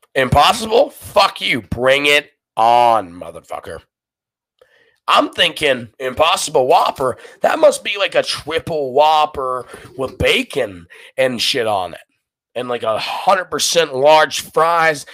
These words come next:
and half of those fries shoved into the fucking thing with an onion ring on top. I'm thinking that's what the Impossible Whopper is. I said,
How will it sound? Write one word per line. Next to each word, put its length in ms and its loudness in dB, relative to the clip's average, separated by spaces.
and 100 -12
half 360 -2
of 80 -2
those 240 -4
fries 340 -4
shoved 480 -6
into 180 -4
the 120 -8
fucking 460 -8
thing 200 -4
with 140 -8
an 100 -18
onion 280 -6
ring 180 -6
on 140 -6
top. 200 -12
I'm 220 4
thinking 380 -8
that's 340 0
what 120 -20
the 180 -2
Impossible 680 -2
Whopper 500 0
is. 400 -20
I 60 2
said, 300 -2